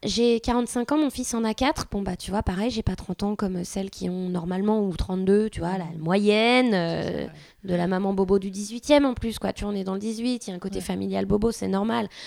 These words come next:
Speaker 1: Enfin, la gentrification, elle existe depuis un petit bout de temps maintenant, quand même,
Speaker 2: Mm.
Speaker 1: sur Paris, quoi. Et, euh, voilà, euh, elle me dit, euh,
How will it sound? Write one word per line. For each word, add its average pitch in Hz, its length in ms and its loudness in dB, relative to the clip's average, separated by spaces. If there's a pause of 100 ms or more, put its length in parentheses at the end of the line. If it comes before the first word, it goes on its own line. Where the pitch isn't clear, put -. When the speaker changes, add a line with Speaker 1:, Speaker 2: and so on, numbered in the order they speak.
(120)
Speaker 1:
Enfin, - 120 -6
la 185 80 0
gentrification, 180 600 -6
elle 196 100 0
existe 180 240 -8
depuis - 200 -6
un 175 100 -4
petit 190 260 -12
bout 196 100 -4
de - 40 -10
temps 233 200 0
maintenant, 202 280 -2
quand 190 100 -6
même, 180 100 -4
Speaker 2:
Mm. - 20 -10
Speaker 1:
sur 185 140 -8
Paris, 180 240 -2
quoi. - 160 -14 (1040)
Et, 247 260 8
euh, 190 640 4 (280)
voilà, 226 540 6
euh, 175 720 6
elle 180 60 0
me 196 100 2
dit, 185 240 0
euh, 175 200 4